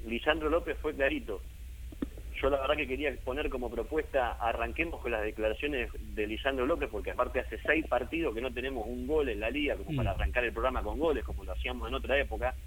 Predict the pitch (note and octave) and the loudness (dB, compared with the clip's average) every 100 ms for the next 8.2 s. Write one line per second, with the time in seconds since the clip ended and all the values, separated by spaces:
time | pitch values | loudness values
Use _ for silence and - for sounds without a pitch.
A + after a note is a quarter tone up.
0 | - - - A2 D#3+ C#3+ B2+ B2+ C#3 F3 | -8 -8 -6 -4 2 2 2 0 0 0
1 | C3+ B2 B2+ C#3+ - A#2+ - D#3+ D#3 C#3+ | 2 0 0 2 2 2 0 0 2 2
2 | - - - - - A2 A#2 C#3+ C#3 A2+ | -2 -6 -8 -4 -2 0 0 0 0 0
3 | A#2 G#2+ G#2 E2 B2+ B2 A#2+ D3 C#3+ B2+ | 0 -2 -2 -2 0 2 4 4 0 -2
4 | A#2+ B2 B2 G#2+ F#2 G#2 - B2 D3+ C#3+ | -2 -2 0 0 0 -2 0 2 4 2
5 | A#2+ A2+ A2+ B2 D#3 D3+ B2 - C3+ B2 | 0 0 0 2 2 2 0 2 2 2
6 | A#2+ A2 G2 - F2+ E2+ - - - - | 2 0 -2 -6 -6 -8 -8 -8 -8 -8
7 | - G2+ - G#2+ G#2 G#2+ A2 - C3+ D3 | -2 -2 2 4 6 6 4 2 4 8
8 | G3 A3+ | 6 6